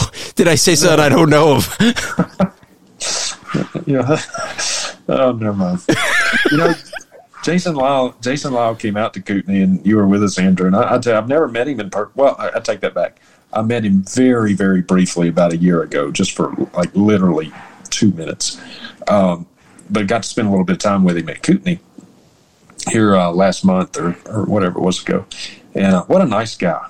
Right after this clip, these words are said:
Speaker 2: What a really, really nice guy, humble guy.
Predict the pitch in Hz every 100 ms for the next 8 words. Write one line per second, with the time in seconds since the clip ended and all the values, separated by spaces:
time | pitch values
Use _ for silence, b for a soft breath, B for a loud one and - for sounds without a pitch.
0 | - 147 156 92 - 85 98 113 120 117
1 | 113 - 98 101 101 98 b b b b
2 | - 180 180 190 - 185 92 90 90 -
3 | - 113 113 104 101 - 90 90 87